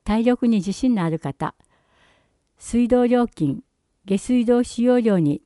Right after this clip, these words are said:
滞納がないこと。町内在住者で一年間、毎月業務に従事できること。原動機付き自転車以上の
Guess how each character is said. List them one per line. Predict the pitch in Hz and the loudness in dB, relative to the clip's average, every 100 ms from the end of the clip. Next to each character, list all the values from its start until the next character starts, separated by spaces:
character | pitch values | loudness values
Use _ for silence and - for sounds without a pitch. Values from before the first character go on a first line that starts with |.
| - | -6
滞 | 220 247 | -2 2
納 | 254 | 2
が | 190 156 | 2 0
な | 160 | 0
い | 160 | -2
こ | 147 | -6
と。 | - - _ _ _ _ _ _ _ _ _ _ _ _ _ | -8 -10 _ _ _ _ _ _ _ _ _ _ _ _ _
町 | - 233 247 | -4 0 2
内 | 254 240 | 2 0
在 | 233 240 | -2 -2
住 | 220 262 | -2 -4
者 | - 165 | -4 -4
で | 147 226 _ _ - | -4 -8 _ _ -14
一 | 180 196 | -10 -4
年 | 196 190 | -2 -2
間、 | 170 165 160 - _ _ _ - | -4 -4 -4 -8 _ _ _ -2
毎 | 208 247 | 0 -2
月 | - 240 | -4 -6
業 | 196 226 | 0 2
務 | 247 190 | 2 2
に | 156 | 0
従 | 143 196 | 0 -2
事 | 190 | -2
で | 156 | -4
き | 151 196 | -4 -4
る | 170 | -4
こ | 139 | -8
と。 | - - _ _ _ _ _ _ _ _ _ _ _ _ _ _ _ 170 | -10 -14 _ _ _ _ _ _ _ _ _ _ _ _ _ _ _ 0
原 | 220 | 2
動 | 240 247 | 2 2
機 | 254 247 | -2 -6
付 | - - | -6 -8
き | |
自 | 202 202 | -8 -2
転 | 240 247 | 0 0
車 | - 226 | 2 0
以 | 214 | 0
上 | 247 208 | 0 2
の | 156 135 | 0 -2